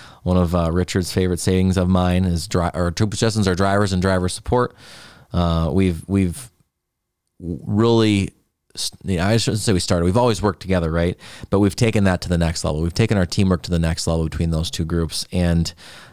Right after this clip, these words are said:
uh, I think some of the results that we've been able to put up this year, despite the challenges we've had, really speak to that. And that teamwork is, is, is so vital. And lastly, our innovation. You know,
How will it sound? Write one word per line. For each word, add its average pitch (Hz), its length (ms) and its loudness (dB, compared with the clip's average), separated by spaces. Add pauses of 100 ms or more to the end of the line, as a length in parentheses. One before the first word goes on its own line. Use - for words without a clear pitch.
uh, 78 320 -2 (440)
I 90 140 -4
think 90 340 -2
some 98 280 2
of 90 180 2
the 90 100 0
results 90 480 0
that 82 120 0
we've 87 140 0
been 87 120 0
able 85 160 0
to 85 60 0
put 90 180 0
up 87 140 -2
this - 240 -2
year, 87 100 2
despite 85 500 -2
the - 60 -8
challenges 98 500 2
we've 92 160 0
had, 85 320 0 (380)
really 92 300 2
speak 85 360 -2
to 82 100 -4
that. - 240 -8 (360)
And 85 80 -2
that 90 160 0
teamwork 92 420 2
is, 82 280 -2
is, 78 360 -6
is 80 140 -8
so 90 240 0
vital. 78 420 -6 (840)
And 104 140 2
lastly, 110 400 2
our 92 120 2
innovation. 87 540 0
You 85 80 0
know, 82 200 0